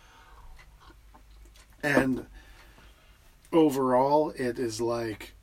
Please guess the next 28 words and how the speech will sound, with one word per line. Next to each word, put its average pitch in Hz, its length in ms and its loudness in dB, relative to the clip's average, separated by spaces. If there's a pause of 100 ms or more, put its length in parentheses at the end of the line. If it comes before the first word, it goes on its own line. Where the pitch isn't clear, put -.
(120)
<clears throat> - 240 -20
the - 300 6 (1200)
guy 131 220 0
telling 135 380 -4
the 120 60 -4
stories 131 460 0
is 120 100 -8
truly 135 360 0
the 117 100 -4
devil, 127 500 -4 (720)
and 123 520 -4 (380)
the 127 100 -4
guy 131 280 0
that 123 160 -6
has 110 140 -6
hired 131 400 -2
him, 135 300 -4 (720)
that 127 180 -4
is 117 160 -4
a 113 60 -4
prick, 143 420 -2
is, 120 340 -4
like, 117 280 -2 (180)
in 131 160 -6
his 120 160 -8
own 123 180 -6
personal 123 480 -6
hell. 123 300 -4